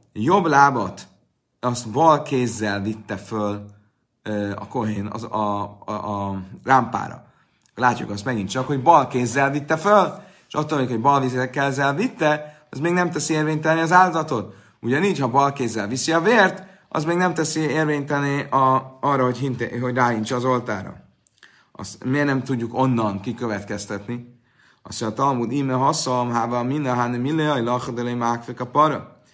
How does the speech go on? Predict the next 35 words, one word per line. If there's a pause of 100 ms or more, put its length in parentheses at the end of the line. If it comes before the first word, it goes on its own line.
(280)
Vagy
lach,
de
mákfek
a
para,
lajke,
más
mondja,
azt
mondja,
a
Talmud,
nem. (580)
Onnan (160)
mondhattuk
volna
azt,
hogy
az
állat
részeinek
az
elégetése, (520)
ha
az
elmarad, (180)
az
nem
tartja
vissza
az
állat
ér-,
a,